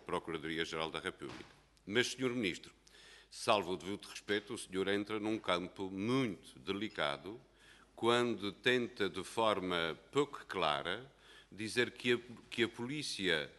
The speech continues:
agiu para instruir um, um auto de notícia.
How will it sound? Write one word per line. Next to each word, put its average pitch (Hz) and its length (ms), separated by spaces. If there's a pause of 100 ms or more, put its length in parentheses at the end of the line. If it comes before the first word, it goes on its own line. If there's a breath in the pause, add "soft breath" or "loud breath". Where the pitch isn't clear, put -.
(300 loud breath)
agiu 110 680
para 120 180
instruir 127 920 (280)
um, 107 200 (160)
um 107 280
auto 98 360
de 104 120
notícia. 117 640